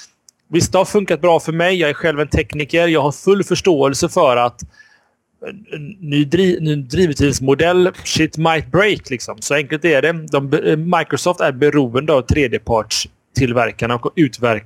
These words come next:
utvecklarna. Att man faktiskt, eh, skriver drivrutiner då för Windows Vista.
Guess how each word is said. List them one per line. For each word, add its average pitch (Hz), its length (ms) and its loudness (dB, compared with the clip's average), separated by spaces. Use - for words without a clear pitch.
utvecklarna. 131 680 0
Att - 280 -2
man 156 140 2
faktiskt, - 600 -2
eh, 143 80 4
skriver 151 500 2
drivrutiner 143 640 2
då 175 120 4
för 139 200 2
Windows 113 680 0
Vista. - 420 -6